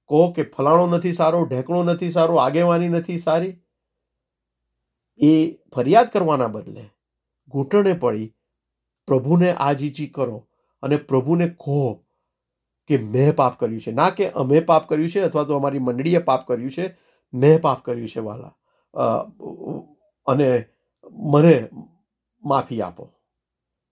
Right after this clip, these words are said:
તમારે જો, અ, એ, એ કેવી પ્રાર્થના કરવી જોઈએ, એ જોવું હોય તો દાનિયેલનું, અ, તમે, અ, નવમો અધ્યાય વાંચો અને દાનિયેલની જે, અ, પ્રાર્થના છે તે વાંચો.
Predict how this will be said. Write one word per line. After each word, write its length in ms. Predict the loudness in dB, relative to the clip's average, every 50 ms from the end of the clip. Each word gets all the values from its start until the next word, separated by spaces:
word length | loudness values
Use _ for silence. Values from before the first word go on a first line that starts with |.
| _ _ _ _ _ _ _ _ _ _ _ _
તમારે 300 | 2 4 4 4 4 4
જો, 400 | 2 2 2 2 2 0 -2 -8 _ _ _
અ, 320 | -2 0 2 2 0 0 0
એ, 380 | 2 2 2 2 2 0 -2 -4
એ 100 | -4 -6
કેવી 320 | -2 0 2 2 2 2
પ્રાર્થના 400 | 2 2 2 2 2 0 -2 -2
કરવી 320 | 0 0 -2 -2 0 0 -2
જોઈએ, 680 | -2 -2 -4 -8 -4 -2 -2 -2 -2 -4 -6 -10 -12 _ _ _ _ _
એ 100 | -4 -4
જોવું 320 | -2 0 2 0 2 0 -2 -2
હોય 180 | -2 -2 -2 -2 -6 _ _ _
તો 100 | -6 -2
દાનિયેલનું, 680 | 0 0 0 2 2 2 2 2 2 2 2 0 -2 -4 _ _ _
અ, 140 | 0 2 2
તમે, 420 | 2 2 2 4 6 6 4 4 0 -4 _ _ _ _
અ, 200 | -2 0 0 0
નવમો 360 | 0 0 0 0 0 0 0 -2
અધ્યાય 240 | -2 0 2 2
વાંચો 460 | 2 2 0 -2 -4 -4 -6 -6 -8 _ _ _ _ _ _ _ _ _ _ _ _ _ _ _ _
અને 180 | -2 -2 0 2
દાનિયેલની 460 | 2 2 2 2 2 2 2 2 0
જે, 340 | 0 0 0 0 0 -2 -8 _ _ _ _ -8
અ, 80 | -6 -4
પ્રાર્થના 460 | -2 0 0 0 0 0 2 2 4
છે 140 | 2 2 0
તે 200 | 0 2 2 2
વાંચો. 440 | 0 0 -4 -4 -4 -4 -6 -6